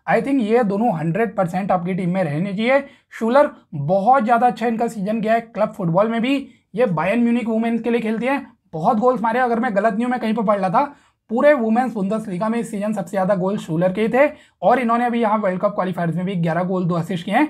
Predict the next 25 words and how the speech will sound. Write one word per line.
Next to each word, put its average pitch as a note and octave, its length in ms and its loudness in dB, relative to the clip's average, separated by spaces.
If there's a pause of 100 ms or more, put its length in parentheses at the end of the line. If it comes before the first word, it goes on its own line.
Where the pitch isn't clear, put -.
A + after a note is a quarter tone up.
(220)
तो D#3+ 80 -6
रेड F#3+ 300 2
हॉट A#3 180 4
फॉर्म A3 200 0
में A3+ 180 2
इस A#3+ 120 -8
पूरे A3 200 0
सीजन A#3+ 320 0 (260)
शूलर A3 320 0
मैं B3+ 100 0
surely F#3 320 -2
पिक - 120 -4
करूँगा। A3+ 260 4 (340)
बुल A#3 220 0
ने C4 140 -2
भी C4+ 100 0
बहुत F#3 420 2
ज़्यादा A3+ 220 2
इंप्रेसिव G#3+ 360 -2
परफॉर्मेंस G#3 360 -2
किया G#3+ 140 0
है A3 60 0
क्लब G#3+ 200 -2
फुटबॉल F3+ 340 -2
में, C#4 180 2